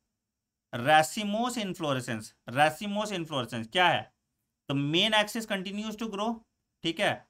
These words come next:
और लेटरल तुम्हारा इससे निकलते रहता है। अगला, method to determine the age of the tree, कैसे काउंट करते हैं? Number of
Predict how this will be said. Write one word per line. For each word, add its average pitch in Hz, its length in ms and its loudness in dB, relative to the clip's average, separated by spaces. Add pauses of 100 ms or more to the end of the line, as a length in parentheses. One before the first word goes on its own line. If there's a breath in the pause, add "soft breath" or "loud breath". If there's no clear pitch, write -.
(260)
और 160 140 4
लेटरल 160 520 0 (360)
तुम्हारा 151 280 4
इससे 156 300 -2
निकलते 117 440 -4
रहता 98 320 -10
है। 127 120 -16 (2500)
अगला, 143 280 4 (2000)
method 190 800 4
to 285 80 -2 (160)
determine 185 800 4 (500)
the 131 200 2 (260)
age 233 280 4
of 226 220 2
the 233 100 2 (140)
tree, 139 240 -2 (380)
कैसे 151 220 2
काउंट 185 280 2
करते 185 260 -2
हैं? 226 140 2
Number 156 320 2
of - 160 4